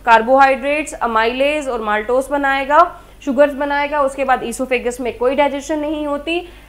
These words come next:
आपके stomach की बात करें, stomach में सिर्फ proteins digest होते हैं। उसके बाद आप पहुंच जाओ small intestine में, वहाँ पे दो त-, तरह की सिक्रीशंस आती हैं, bile juice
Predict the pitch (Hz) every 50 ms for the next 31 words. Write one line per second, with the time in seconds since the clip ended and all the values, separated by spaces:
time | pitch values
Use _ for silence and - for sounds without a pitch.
0 | - - 233 240 247 - - 285 277 269 - 262 254 262 269 262 - 302 302 277
1 | 277 277 269 277 - 277 277 285 294 294 - - 262 254 254 269 269 269 277 277
2 | 285 277 269 277 277 254 247 233 226 269 277 302 302 320 302 294 277 233 285 294
3 | 285 - 311 294 285 285 294 294 320 320 320 339 330 - - - - - - -
4 | 254 254 - - 294 311 262 294 294 294 302 294 285 254 226 - 226 214 214 208
5 | 196 202 185 185 - 226 196 202 226 262 277 285 277 285 285 285 302 285 277 285
6 | 285 302 294 269 269 247 233 247 240 202 196 247 262 277 277 285 277 285 - 277
7 | 262 262 262 262 277 269 294 - 254 247 240 233 294 285 262 269 254 254 262 269
8 | 269 285 285 269 254 208 208 196 202 220 233 247 226 277 277 262